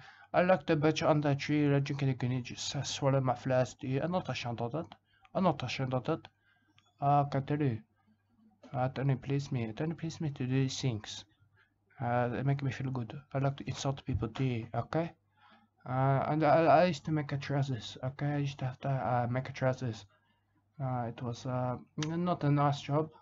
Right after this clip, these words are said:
I can tell you. Uh, it was, uh, quite unpleasant, I can tell you. Uh, I made one leg at a time. It was a slow process.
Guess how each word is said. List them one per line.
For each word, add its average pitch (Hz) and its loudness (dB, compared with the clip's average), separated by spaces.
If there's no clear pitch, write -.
I 127 -4
can 135 -4
tell 135 -2
you. 147 0
Uh, 131 -2
it - -20
was, 131 -10
uh, 180 -6
quite 214 -6
unpleasant, 139 -2
I 143 -2
can 139 0
tell 139 -2
you. 123 0
Uh, - -8
I 131 0
made 143 2
one 151 4
leg 147 0
at 131 2
a 127 0
time. 165 0
It - -14
was 110 -12
a 123 -4
slow 143 -2
process. 139 -4